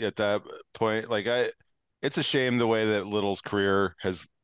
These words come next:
basically come to an end. Uh, I really liked that guy. Great player, um, and solid, like, you know, locker room leader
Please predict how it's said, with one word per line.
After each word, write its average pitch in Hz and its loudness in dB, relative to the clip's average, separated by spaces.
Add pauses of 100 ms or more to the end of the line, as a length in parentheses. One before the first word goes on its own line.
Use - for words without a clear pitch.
(280)
basically 95 -2
come 87 -4
to 92 -2
an 87 0
end. 90 -2
Uh, 82 0 (280)
I 120 0
really 127 4
liked 101 0
that 101 -2
guy. 101 0
Great 101 -2
player, 90 -2
um, 85 -2 (280)
and 87 -4 (480)
solid, 98 2
like, 80 -4 (380)
you 92 -4
know, 80 -6 (300)
locker 90 0
room 87 -2
leader 87 -4